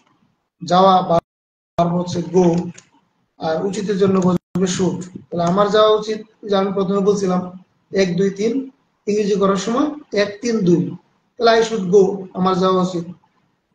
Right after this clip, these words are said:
তাহলে এখন আপনি যদি বলেন, "তোমার যাওয়া উচিত, you should go." সে যদি বলে, একজন পুরুষকে যদি বলে, "তার যাওয়া উচিত, he should go." তারপরে যদি বলা হয় যে,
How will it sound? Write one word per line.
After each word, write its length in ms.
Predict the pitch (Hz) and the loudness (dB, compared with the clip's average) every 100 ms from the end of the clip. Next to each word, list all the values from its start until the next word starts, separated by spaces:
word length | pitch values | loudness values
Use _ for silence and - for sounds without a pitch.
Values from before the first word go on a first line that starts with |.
| _ | _
তাহলে 160 | - 190 | -4 -2
এখন 200 | 190 214 | 0 0
আপনি 220 | 214 208 | -2 -2
যদি 140 | 202 | -2
বলেন, 500 | 202 220 _ 214 202 | 0 0 _ 0 0
"তোমার 280 | 180 196 208 | 2 2 4
যাওয়া 260 | 208 214 208 | 4 4 4
উচিত, 200 | 208 190 - - | 0 -6 -8 -6
you 140 | 220 202 | -4 -2
should 260 | 214 180 | -2 2
go." 280 | 185 180 - - _ _ _ _ - 175 | 2 2 -2 -12 _ _ _ _ -12 -6
সে 200 | 202 202 | -2 -2
যদি 180 | 196 | 0
বলে, 800 | 202 202 - _ _ _ _ 202 | 2 0 0 _ _ _ _ -2
একজন 240 | 190 180 180 | 0 0 0
পুরুষকে 360 | 202 202 226 | -2 -2 0
যদি 140 | 214 202 | 0 2
বলে, 260 | 202 190 | 2 0
"তার 240 | 190 185 185 | 0 0 2
যাওয়া 260 | 196 202 | 2 2
উচিত, 280 | 196 190 185 175 - _ _ _ | 2 0 -4 -4 -10 _ _ _
he 80 | 226 | -8
should 300 | - 220 180 | -4 -4 2
go." 360 | 180 170 175 - - _ _ _ _ _ _ _ - _ _ _ _ _ _ _ _ _ - | 4 2 0 -8 -18 _ _ _ _ _ _ _ -20 _ _ _ _ _ _ _ _ _ -6
তারপরে 300 | 185 190 196 | -2 0 2
যদি 200 | 190 196 | 0 0
বলা 240 | 202 196 | 2 2
হয় 160 | 190 180 | 2 -2
যে, 320 | 175 180 | -2 -4